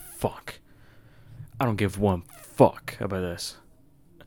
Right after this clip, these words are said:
See, as soon as The Miz and Maryse are having a fucking couples match, I don't give a fuck.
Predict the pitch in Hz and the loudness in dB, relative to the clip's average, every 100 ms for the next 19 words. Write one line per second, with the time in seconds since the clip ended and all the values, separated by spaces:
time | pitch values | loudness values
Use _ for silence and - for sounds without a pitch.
0 | - - - - - 175 160 - 165 127 | -20 -20 -20 -6 2 4 6 6 6 6
1 | 120 113 117 110 104 101 98 95 92 - | 4 6 8 8 6 4 4 2 0 -4
2 | 95 92 92 - 104 - 101 92 - 107 | -4 -4 -6 -2 -4 -2 -8 -6 -2 -2
3 | - 98 101 90 - - 127 90 - - | -2 -4 -2 -6 -4 0 0 -2 -6 -18
4 | - - - - - | -20 0 0 0 -12